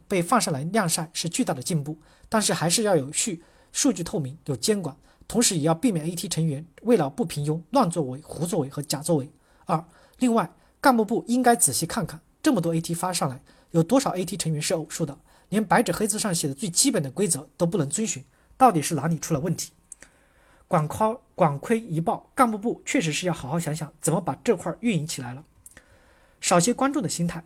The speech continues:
多些积极的贡献，从我做起。每个人都是这个工作中的参与者，都是主角，只有齐心协力，才能真正的看到的效果，为打赢持久战做好准备。从自己做起，不玩虚的，不整花的。干部的责任是带领团队去赢得成功。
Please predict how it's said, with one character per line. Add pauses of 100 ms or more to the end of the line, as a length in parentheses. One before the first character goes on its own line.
多
些
积
极
的
贡
献，
从
我
做
起。 (280)
每
个
人
都
是
这
个
工
作
中
的
参
与
者，
都
是
主
角， (380)
只
有
齐
心
协
力， (140)
才
能
真
正
的
看
到
的
效
果，
为
打
赢
持
久
战
做
好
准
备。 (680)
从
自
己
做
起，
不
玩
虚
的， (100)
不
整
花
的。 (280)
干
部
的
责
任
是
带
领
团
队
去
赢
得
成
功。